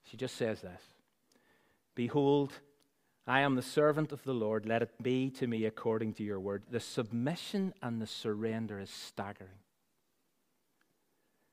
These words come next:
Her obedient reaction's nothing short of mind-blowing. Mary has just listened to some of the most incredible, some of the most demanding, dangerous words from God.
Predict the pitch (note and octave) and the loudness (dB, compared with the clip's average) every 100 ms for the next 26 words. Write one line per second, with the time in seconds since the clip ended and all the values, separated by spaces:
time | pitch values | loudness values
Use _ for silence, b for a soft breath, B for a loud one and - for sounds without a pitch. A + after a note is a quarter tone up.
0 | _ _ _ _ _ _ D3 D3 C3+ C3+ | _ _ _ _ _ _ 6 8 6 6
1 | F#3 G3 F#3+ D#3 C#3 C#3 - C#3 C#3+ E3 | 6 8 4 4 4 4 0 -2 0 0
2 | D#3+ C#3 D3 C3 A#2+ B2 B2 A#2 A#2 A2+ | -2 -2 0 2 2 2 2 2 0 -2
3 | B - D#3+ A3+ B3 A#3+ G#3+ - D#3+ D#3+ | B 0 4 6 6 4 0 0 2 2
4 | - C#3+ - C#3+ C#3 C3+ C3 - A#2+ - | 0 -4 0 2 4 4 4 2 -4 0
5 | E3+ F3 G3 F#3 - C3+ A#2+ A#2 - - | 4 4 4 0 0 0 2 0 -2 -10
6 | B B B A#2 C#3+ C3+ C#3 D3+ F3+ F#3+ | B B B 0 4 6 6 6 6 4
7 | F#3+ F#3 E3+ B - B2+ G#2 E3 E3+ F#3 | 2 2 0 B -12 -12 0 4 6 6
8 | E3+ F3 - - C3+ C#3 C#3 B2 - C3+ | 4 0 -2 -8 2 4 4 0 -8 -4
9 | B2+ A#2 G2+ G2 | -4 -2 -6 -8